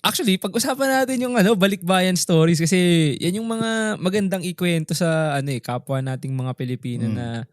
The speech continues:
Speaker 1: ano, eh. So, kailan ka huling umuwi, bro?
Speaker 2: Tagal na, yun. Twenty
Speaker 1: Eighteen?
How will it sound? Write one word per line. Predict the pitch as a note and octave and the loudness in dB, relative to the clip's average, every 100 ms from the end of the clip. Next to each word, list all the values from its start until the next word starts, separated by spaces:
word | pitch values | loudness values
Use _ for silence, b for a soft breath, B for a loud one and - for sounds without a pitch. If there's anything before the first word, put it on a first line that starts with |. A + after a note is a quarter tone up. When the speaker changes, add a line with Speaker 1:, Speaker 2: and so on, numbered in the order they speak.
| b b b b - | b b b b -6
Speaker 1:
ano, | B2 A#2+ | -2 0
eh. | A#2 G2+ F#2+ _ | -2 -4 -8 _
So, | - G3+ G3+ G3 - b b b b _ | 0 4 4 2 -2 b b b b _
kailan | A3 C#4 | 4 4
ka | F#4 | 6
huling | C#4+ C4+ | 4 4
umuwi, | B3 A3 | 2 2
bro? | F3+ A#2+ A2 - - | 4 2 0 -8 -14
Speaker 2:
Tagal | - - B2+ | -4 0 0
na, | G2 B2 A3+ | -4 -6 -6
yun. | C#3+ - C#3+ - | -8 -10 -14 -10
Twenty | B2+ C3 B2+ C#3+ C#3+ C3+ C3+ | -4 -4 -2 -2 0 2 2
Speaker 1:
Eighteen? | B2+ G#3 | 4 2